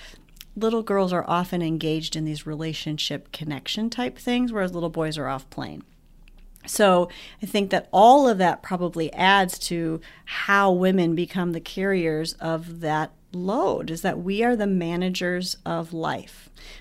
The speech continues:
We are the watchers of how are other people doing, what needs to happen, is that person okay, is that person not okay? Your example of your daughter, I think, is a perfect one. You're thinking about, is she ready for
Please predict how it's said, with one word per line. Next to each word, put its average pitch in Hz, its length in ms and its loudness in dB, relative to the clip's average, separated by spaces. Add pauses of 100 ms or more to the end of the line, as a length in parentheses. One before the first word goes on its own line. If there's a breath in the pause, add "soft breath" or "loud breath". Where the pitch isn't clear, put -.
(120 loud breath)
We 180 220 -2
are 180 160 0
the 175 100 -2
watchers 170 640 -2
of 151 140 -8
how 160 320 -4
are 175 180 -2
other 196 220 -2
people 226 340 -6
doing, 226 560 -2 (320 loud breath)
what 170 220 -6
needs 214 300 -4
to 240 100 -4
happen, 214 560 -2 (260 loud breath)
is 185 200 -2
that 254 220 0
person 220 380 -2
okay, 220 460 -4
is 156 240 -10
that 190 200 -6
person 220 360 -6
not 233 200 -2
okay? 190 440 -4 (360 soft breath)
Your 180 160 -2
example 185 520 0
of 185 100 -2
your 190 140 0
daughter, 185 420 -2
I 156 120 0
think, 165 220 -6
is 165 120 -8
a 170 40 -8
perfect - 540 -6
one. 143 300 -8
You're 202 180 0
thinking 185 400 -2
about, 175 300 0 (340 loud breath)
is 208 160 0
she 247 240 0
ready 196 360 0
for 196 440 -4